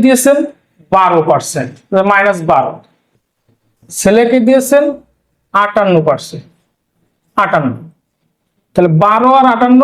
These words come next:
সত্তর, একশো থেকে সত্তর বাদ দিলে তিরিশ পার্সেন্ট অবশিষ্ট। তাহলে অবশিষ্ট,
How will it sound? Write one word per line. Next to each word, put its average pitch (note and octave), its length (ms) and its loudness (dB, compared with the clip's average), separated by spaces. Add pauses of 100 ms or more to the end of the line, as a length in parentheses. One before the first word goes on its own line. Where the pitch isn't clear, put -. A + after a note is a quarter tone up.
(140)
সত্তর, B3+ 340 -2 (340)
একশো C4 240 -2
থেকে C4 240 2
সত্তর A#3+ 360 0
বাদ C4 180 2
দিলে C4 160 4 (1700)
তিরিশ C#4 280 2 (120)
পার্সেন্ট B3 400 0 (800)
অবশিষ্ট। A#3 600 0 (760)
তাহলে F#3+ 140 -2 (100)
অবশিষ্ট, B3 520 0